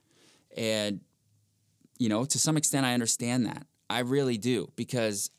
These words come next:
I want the market to work. And it, it's flimsy, you know? It's built on, you know, hope and dreams. The stock market is really not, I don't know, it's like magic.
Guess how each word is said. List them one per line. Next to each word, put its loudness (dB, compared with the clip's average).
I 2
want 2
the 0
market -2
to -6
work. -4
And 2
it, 0
it's 0
flimsy, 0
you -4
know? 0
It's -4
built 0
on, 0
you -2
know, -2
hope 0
and 4
dreams. 0
The 0
stock 2
market 0
is -2
really 0
not, -2
I 2
don't 4
know, 2
it's 4
like 0
magic. 2